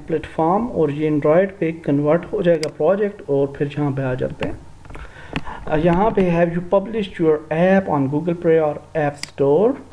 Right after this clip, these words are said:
आप पब्लिश्ड ऐप पे भी ऐड प्लेस कर सकते हैं और नई ऐप पे भी। तो हम कहेंगे no, हमने अभी वो पब्लिश नहीं की। और यहाँ पे हम ऐप का नाम देंगे, हमारी ऐप का नाम है एड मॉब।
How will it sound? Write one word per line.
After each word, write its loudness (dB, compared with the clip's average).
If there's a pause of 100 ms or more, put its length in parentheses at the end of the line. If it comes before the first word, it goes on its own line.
(560)
आप 0
पब्लिश्ड -2 (160)
ऐप 2
पे 6
भी 0 (120)
ऐड 2 (380)
प्लेस 2
कर 2
सकते -6
हैं 2
और 2
नई 2
ऐप 0
पे 4
भी। -2 (160)
तो 2 (120)
हम 2
कहेंगे 0
no, 0 (540)
हमने -2
अभी -2
वो 2 (120)
पब्लिश -2
नहीं 0
की। -8 (400)
और -2
यहाँ 0
पे -4
हम -4
ऐप 0 (100)
का 2
नाम 2
देंगे, 4 (440)
हमारी 0
ऐप 0
का 2
नाम 2
है -2 (340)
एड 0
मॉब। 2